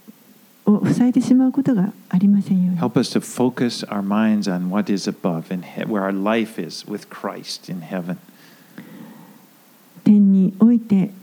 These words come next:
Speaker 1: 天におけるキリストと共に生きるということがどういうことであるか、その将来の希望を私たちが忘れてしまうことがありませんように。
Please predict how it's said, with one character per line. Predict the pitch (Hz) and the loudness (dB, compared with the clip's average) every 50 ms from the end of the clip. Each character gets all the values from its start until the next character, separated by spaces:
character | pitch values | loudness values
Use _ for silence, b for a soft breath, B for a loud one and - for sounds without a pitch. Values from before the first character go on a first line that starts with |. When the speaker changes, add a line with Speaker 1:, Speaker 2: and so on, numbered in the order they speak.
| - - | -2 2
Speaker 1:
天 | - 214 202 | 4 4 6
に | 196 | 6
お | 196 190 | 4 2
け | 185 - 247 240 | 2 0 2 2
る | 240 202 214 - - - - - - | 2 2 2 -2 -6 -14 -20 -16 -2
キ | - 220 | 2 4
リ | 190 202 | 4 4
ス | - | 4
ト | - 202 196 | 2 2 2
と | - 190 | 2 2
共 | 185 202 196 220 247 | 2 4 4 4 4
に | 254 254 233 214 | 4 4 4 2
生 | 208 | 2
き | - 262 254 | 2 2 2
る | 254 233 | 2 2
と | - 202 | 2 2
い | 190 185 | 2 2
う | 185 | 2
こ | 202 196 | 2 0
と | - 185 | 2 2
が | 190 190 | 2 2
ど | 180 196 202 226 | 2 4 4 4
う | 262 | 4
い | 294 294 | 4 2
う | 262 | 4
こ | - 220 214 | 2 2 4
と | 214 180 | 4 4
で | 196 190 | 2 2
あ | 180 180 | 2 2
る | 185 180 | 2 0
か、 | - 196 208 214 B B B B B B | 0 -2 -4 -4 B B B B B B
そ | - 208 | 4 6
の | 220 240 254 254 | 6 6 6 4
将 | 240 - 247 220 208 | 2 4 4 4 4
来 | 196 185 185 | 4 4 4
の | 180 185 | 4 2
希 | 180 - 202 196 | 4 2 2 4
望 | - 220 226 233 240 254 | 4 4 4 4 4 2
を | 254 226 B B B B B B - | 0 0 B B B B B B -2
私 | 185 180 185 180 170 | 0 2 2 2 2
た | - 165 | 2 0
ち | 165 - 185 190 | 0 2 2 2
が | 208 220 220 - - - | 2 2 0 -2 0 2
忘 | 190 185 - 185 | 2 4 4 4
れ | 180 180 | 2 4
て | - 190 | 2 2
し | - - 185 | 2 4 4
ま | 190 190 | 4 4
う | 202 | 4
こ | 196 220 | 2 2
と | 214 240 240 | 2 2 2
が | 220 | 2
あ | 196 180 | 2 4
り | 180 180 | 4 4
ま | 185 185 | 4 2
せ | - - 190 | 2 2 2
ん | 180 180 | 2 2
よ | 180 180 | 2 2
う | 180 | 0
に。 | 180 180 | 0 -2